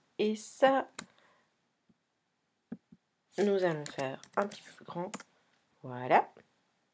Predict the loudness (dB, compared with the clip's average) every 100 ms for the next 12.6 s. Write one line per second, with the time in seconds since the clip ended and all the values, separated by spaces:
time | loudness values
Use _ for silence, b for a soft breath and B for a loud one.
0 | _ -18 -18 _ _ _ _ _ _ 2
1 | 2 0 -6 -8 _ _ -6 -4 -2 -4
2 | -4 -6 -10 _ _ _ -14 -8 -6 -4
3 | -4 -6 -6 _ -18 -16 -16 _ -8 -6
4 | -6 -8 -4 -4 -6 -10 -10 -8 -8 -8
5 | -12 -10 -8 -8 -10 _ -4 -2 -2 -6
6 | -20 _ -16 -16 _ _ _ -10 -6 -8
7 | -10 -16 -8 -6 -4 -4 -4 -4 -8 -2
8 | 0 0 -2 -8 -8 -4 -4 -4 -4 -4
9 | -4 -8 b b b b -14 _ -6 -6
10 | -8 -12 -12 -4 0 0 0 -2 -6 -12
11 | -4 -2 -2 _ -20 -18 B B B _
12 | -12 -12 -10 -6 -2 -2